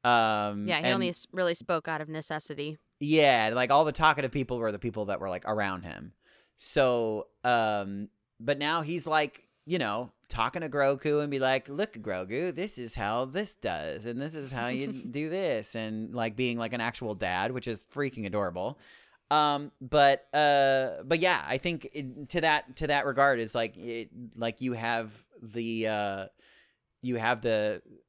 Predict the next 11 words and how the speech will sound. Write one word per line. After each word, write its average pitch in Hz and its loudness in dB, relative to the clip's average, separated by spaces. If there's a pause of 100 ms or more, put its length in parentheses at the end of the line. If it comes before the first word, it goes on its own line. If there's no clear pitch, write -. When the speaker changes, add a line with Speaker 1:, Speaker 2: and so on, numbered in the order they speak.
(120)
Speaker 1:
the 117 -4
problem 110 2
where 101 -2
you 113 -6
have 104 -2
these 104 -10 (280)
non-faces 107 -4
that 110 0
are 101 -2
just 95 -8
acting 104 -2